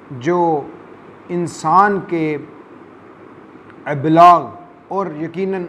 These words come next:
उसको दूसरे तमाम हैवानात से मुमताज़ करता है,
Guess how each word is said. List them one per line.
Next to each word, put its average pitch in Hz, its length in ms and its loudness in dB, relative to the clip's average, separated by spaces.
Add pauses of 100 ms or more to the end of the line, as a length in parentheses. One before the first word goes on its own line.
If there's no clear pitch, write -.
उसको 165 420 -10
दूसरे 180 640 -8
तमाम 160 540 0 (420)
हैवानात 147 640 0
से 143 220 -8
मुमताज़ 139 720 0
करता 120 300 -12
है, 98 220 -16